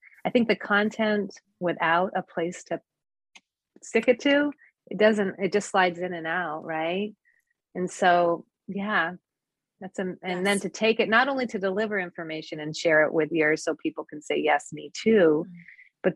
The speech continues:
Speaker 1: then to take people on a journey of their own story as a way to, to discover for themselves whatever it is they, they're coming to around, whether it's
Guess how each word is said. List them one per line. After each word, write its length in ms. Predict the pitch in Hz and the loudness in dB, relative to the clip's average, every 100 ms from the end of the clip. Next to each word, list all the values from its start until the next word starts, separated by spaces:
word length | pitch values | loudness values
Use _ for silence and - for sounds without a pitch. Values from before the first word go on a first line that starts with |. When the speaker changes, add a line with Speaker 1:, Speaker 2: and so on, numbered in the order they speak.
| - | 0
Speaker 1:
then 200 | 196 214 | 2 4
to 80 | 202 | 2
take 340 | - 196 190 | 0 0 0
people 240 | - 214 208 | 0 0 0
on 180 | 175 160 | 0 -2
a 100 | 160 | -6
journey 600 | 156 160 170 196 214 - | -6 -6 -4 -4 -4 -2
of 160 | 170 | -2
their 180 | 165 156 | -2 -2
own 220 | 160 175 | -2 -4
story 580 | - - 202 214 220 220 | -6 -6 -2 -2 -2 0
as 180 | 185 175 | 0 2
a 60 | 175 | 2
way 140 | 175 | 2
to, 120 | 170 170 _ | 2 -4 _
to 120 | 185 - | -6 -6
discover 460 | 185 - 180 175 185 | -10 -2 0 2 0
for 180 | - 170 | -6 -8
themselves 580 | 165 160 - 156 170 - | -10 -8 0 2 2 -2
whatever 340 | 156 156 160 | 0 0 0
it 80 | 151 | -2
is 200 | 151 151 | -4 -4
they, 200 | - 143 - | -4 -4 -4
they're 140 | 147 151 | -8 -6
coming 280 | 156 147 160 160 | -8 -8 -12 -10
to 340 | - 147 147 156 _ _ _ _ _ _ - | -4 -2 -2 -6 _ _ _ _ _ _ -4
around, 640 | 160 143 143 156 180 196 | 0 2 4 2 2 -2
whether 280 | 196 156 151 | 0 2 2
it's 300 | 139 - - | 0 -6 -8